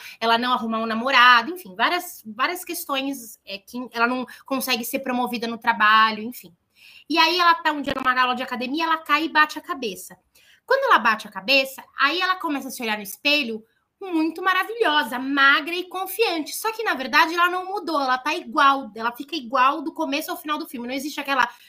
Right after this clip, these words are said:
transformação que existem muito, em muitos filmes por aí, né? Principalmente dos anos dois mil, a protagonista emagrece, muda, alisa o cabelo, tem todas essas premissas problemáticas, né?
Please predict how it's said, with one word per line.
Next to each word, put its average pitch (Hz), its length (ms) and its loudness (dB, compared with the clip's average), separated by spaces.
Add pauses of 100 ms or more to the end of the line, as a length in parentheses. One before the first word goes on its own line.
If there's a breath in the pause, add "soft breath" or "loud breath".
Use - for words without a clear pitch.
transformação 254 840 -4
que 233 240 -14
existem 269 420 -6
muito, 277 360 -4
em 262 40 -4
muitos 302 280 -4
filmes 269 180 -4
por 240 160 -8
aí, 233 300 0
né? 226 200 -4 (600 loud breath)
Principalmente 302 460 -6
dos 240 140 -8
anos 233 200 -4
dois 214 240 -2
mil, 277 160 0
a 254 80 2
protagonista 247 640 -4
emagrece, 226 640 0
muda, 226 240 -4
alisa 240 320 -2
o - 40 -10
cabelo, 240 480 -2
tem 277 260 -6
todas 403 200 -8
essas 403 140 -14
premissas 277 460 -4
problemáticas, 226 800 -4
né? 233 160 -4